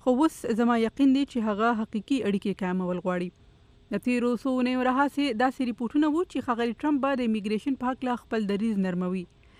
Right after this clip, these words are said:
او د تیر شروع په ورځ هغه وړاندیز وکړو چې پنځه زره نوي سرحدي محافظان دې بھرتي کړي شي، د امیګریشن قانون نافذ کوونکي چارواکو شمیره دې درې چنده کړي شي او څوک هم چې په غیر قانوني توګه هیواد کې په داخلېدو ونیوي شي،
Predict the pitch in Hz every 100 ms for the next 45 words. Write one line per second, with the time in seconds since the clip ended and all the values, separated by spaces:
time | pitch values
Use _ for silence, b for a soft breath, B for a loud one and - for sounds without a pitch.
0 | b b - 214 220 240 233 262 254 254
1 | 254 269 240 247 240 247 196 202 208 220
2 | 247 - 214 294 277 359 - 262 - 240
3 | 269 262 247 247 247 - 226 277 285 233
4 | 240 208 214 208 202 202 202 190 208 190
5 | 185 170 175 277 294 302 - 302 294 b
6 | b b b - 285 294 277 302 - 311
7 | 311 254 247 285 247 220 226 - 226 233
8 | 233 214 220 208 214 220 196 208 202 214
9 | 196 202 180 185 - 277 285 254 269 -
10 | 359 B B B B 262 269 359 349 -
11 | 311 277 240 226 208 214 214 214 214 285
12 | 277 226 214 208 208 220 - 226 208 190
13 | 190 - 202 190 214 269 311 294 277 311